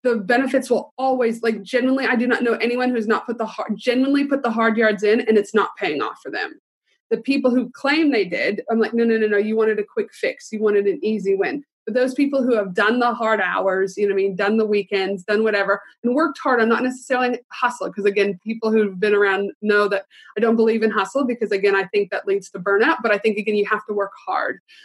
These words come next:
um, and consistent. And I do also like that you touched upon it, 'cause that was something I was gonna say is, I was working with a client this week, and she's fallen out of love of the social media platforms. I think we all can get that way at some stage.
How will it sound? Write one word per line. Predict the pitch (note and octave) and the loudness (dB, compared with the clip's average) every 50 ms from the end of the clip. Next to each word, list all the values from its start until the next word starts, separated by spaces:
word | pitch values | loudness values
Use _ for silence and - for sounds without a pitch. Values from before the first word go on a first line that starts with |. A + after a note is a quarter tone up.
| - - - | -20 -12 -4
um, | - G#3+ G#3+ G#3 G#3 - | 0 2 2 2 2 2
and | A3 G#3 G3+ | 0 0 0
consistent. | A3+ G#3 - A#3+ A#3 A#3 A#3 G#3+ - | -2 -2 0 -2 0 2 0 0 2
And | - A3 | 2 2
I | A3 A3+ | 2 2
do | G3+ C4 C4+ | 2 2 2
also | C4 B3+ B3 - A3+ | 2 2 0 -2 -2
like | G#3+ G#3+ G3+ G3 | 0 0 0 0
that | - G3+ G#3+ | -2 -4 -4
you | G#3 | -6
touched | F3+ - A3 G3+ - - | -4 -4 -6 -6 -6 -8
upon | - - - G3 G3 G3 | -12 -10 -2 -2 0 0
it, | G#3 - - - | 0 -2 -4 -6
'cause | G3+ | -2
that | G3 G3 - - G#3 | 0 0 0 0 -2
was | G#3 G3+ F#3 | -4 -4 -2
something | - - - - G3+ G#3 F#3+ | -6 -8 -6 -4 -2 0 0
I | |
was | F#3+ G3 | 0 0
gonna | G#3 G3+ | -2 -2
say | - G3 | 0 0
is, | G3 G3 - _ _ - - - _ _ _ _ _ _ | -2 -2 -4 _ _ -20 -20 -20 _ _ _ _ _ _
I | B3 | 0
was | A#3 A3+ | 2 2
working | A#3+ A#3+ A3+ B3 | 2 2 2 2
with | A#3+ A#3+ A#3+ | 2 2 0
a | B3+ | 0
client | A#3 - A3+ G#3+ G#3 G#3 - | 0 0 0 0 0 0 -2
this | G#3+ F#3 - | -6 -8 -8
week, | G#3+ G3+ A#3 A3 A3 - | -4 -2 -2 -2 0 0
and | G#3 G#3 G3 | -2 -2 -2
she's | - A3 G3 - | -4 -8 -10 -10
fallen | - - B3+ C4+ D4 C#4+ | -4 -2 0 2 2 2
out | C#4 C4 | 2 2
of | A#3+ A3 G#3+ | 2 2 2
love | G#3 G#3+ G#3+ G#3+ A3 A3 G#3 - _ - | 2 2 2 2 0 0 -4 -8 _ -8
of | G#3 G3 F#3 | -6 -6 -6
the | G3 F#3 | -10 -8
social | - G#3+ G3+ - G3+ G3+ | -8 -8 -8 -4 -2 0
media | G3 F#3+ G3 G3 | 2 2 0 -2
platforms. | - G3 F#3+ - - G3 G3 G3 G3 | -2 -6 -8 -6 -6 -4 -4 -2 -2
I | G3+ | 0
think | F#3+ G#3 G3+ G3+ | 0 0 0 0
we | A3 - | -2 0
all | - A3 A3 | 0 0 0
can | A3 - G#3+ | 0 -2 -2
get | G#3 G3+ - - | -2 -2 -2 -2
that | - F#3+ - - | -2 -4 -2 0
way | G3+ G3+ G#3+ C4 C#4 B3+ | 0 2 2 2 2 0
at | G#3 G3+ | -2 -2
some | - G#3+ G3+ G#3 | 0 0 -2 -2
stage. | - - A#3 C4 D4+ F#4 F#4+ - - | -2 -2 -2 2 2 2 0 -2 -8